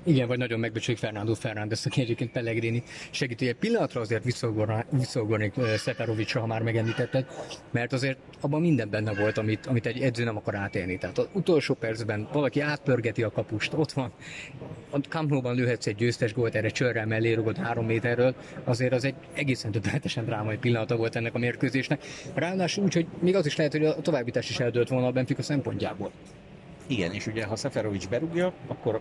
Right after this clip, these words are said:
Speaker 2: ha már mondod az edző, ugye akkor Jorge Jesusra mindenki azt mondja, hogy hát a csere király beküldte Seferovic utolsó tíz percre, és eldöntötte a mérkőzést.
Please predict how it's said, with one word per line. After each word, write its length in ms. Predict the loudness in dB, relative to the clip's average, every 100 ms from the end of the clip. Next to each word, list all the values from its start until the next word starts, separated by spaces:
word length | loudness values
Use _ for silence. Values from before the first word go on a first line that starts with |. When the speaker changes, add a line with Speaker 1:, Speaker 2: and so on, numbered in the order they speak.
| -4
Speaker 2:
ha 80 | -2
már 140 | 0
mondod 360 | 0 0 2 2
az 120 | 4
edző, 300 | 2 2 -2 -2 -16 -16 -12 -4
ugye 100 | -2
akkor 160 | 2 2
Jorge 160 | 2 2
Jesusra 380 | 0 0 0 2
mindenki 300 | 2 0 -2
azt 160 | -2
mondja, 180 | -2 0
hogy 120 | 0
hát 160 | -2 -6
a 60 | -4
csere 260 | -6 -8
király 440 | -6 -2 0 -2 -2
beküldte 400 | -4 -4 -4 -4
Seferovic 600 | -4 -4 -2 -2 -2 -4 -8 -12 -12 -12 -10 -4
utolsó 400 | -2 -2 -4 -4
tíz 320 | -2 -2 0
percre, 480 | 0 -2 -4 -4 -4 -6 -12 -10 -12 -14 -16 -16 -18 -18 -8
és 120 | -4 -4
eldöntötte 560 | -4 -2 0 -2 -2
a 60 | -4
mérkőzést. 720 | -2 -2 -2 -2 -2 -8